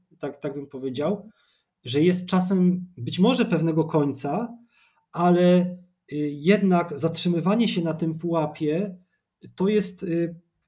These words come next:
to n-, niewiele może ma wspólnego z głoszeniem Chrystusa, który jest żywy i który pozostaje z nami aż do skończenia świata. I, y, mam tu na myśli także brak pewnej perspektywy spojrzenia na, na te problemy.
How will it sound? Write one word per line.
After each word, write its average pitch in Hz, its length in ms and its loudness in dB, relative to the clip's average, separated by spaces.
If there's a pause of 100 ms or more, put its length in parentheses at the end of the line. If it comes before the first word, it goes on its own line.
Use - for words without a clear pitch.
(340)
to 180 340 0 (200)
n-, 175 400 0
niewiele 165 480 0
może 185 320 2
ma 185 460 0
wspólnego 180 520 0
z 139 60 -2
głoszeniem 160 560 0
Chrystusa, 156 520 -4
który 156 220 -6
jest 147 140 -2
żywy 139 440 0
i 160 140 -8
który 160 480 -2 (520)
pozostaje 170 440 2
z 175 60 0
nami 170 220 0
aż 165 100 -4
do 165 160 -4
skończenia 180 460 -2
świata. 160 760 -4 (640)
I, 180 540 4 (240)
y, 160 40 -2
mam 170 220 0
tu 196 100 -4
na 185 120 0
myśli 190 300 0
także 180 420 -2 (200)
brak 147 460 -4
pewnej 185 320 0
perspektywy 185 840 0
spojrzenia 180 560 0
na, 160 220 0
na 160 140 -4
te 160 100 -6
problemy. 160 640 0